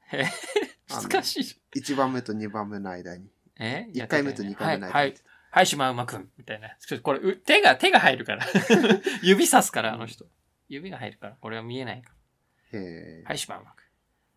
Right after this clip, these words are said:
Speaker 1: シマウマくん、ちょっとそれはいいから。<laughs>じゃあ、朝まで生テレビ結構、
Speaker 2: うん。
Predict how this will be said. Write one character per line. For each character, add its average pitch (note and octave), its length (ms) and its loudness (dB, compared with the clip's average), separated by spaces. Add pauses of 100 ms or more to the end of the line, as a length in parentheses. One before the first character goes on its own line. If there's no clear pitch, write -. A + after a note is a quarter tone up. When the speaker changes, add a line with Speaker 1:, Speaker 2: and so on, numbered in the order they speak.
(160)
Speaker 1:
シ - 140 -12
マ G#3 100 2
ウ - 20 2
マ G#3 60 0
く G#3 100 2
ん、 G3 40 -2
ち - 80 -4
ょ F#3+ 40 2
っ G3 40 -6
と - 100 -8
そ E3 120 0
れ F3 60 8
は F#3 140 8
い F#3 80 0
い F3+ 40 -6
か A2 120 -4
ら。 A2+ 260 -2
<laughs> - 80 -12 (2250)
じ D#3+ 80 0
ゃ D3+ 180 -4
あ、 G#3 100 10
朝 F4+ 120 6
ま F4 60 2
で B3+ 80 0
生 A#3 200 4
テ G#3+ 100 2
レ - 60 0
ビ - 60 -4
結 A3+ 180 2
構、 B2+ 500 2
Speaker 2:
う G3+ 40 -12
ん。 C3 200 -12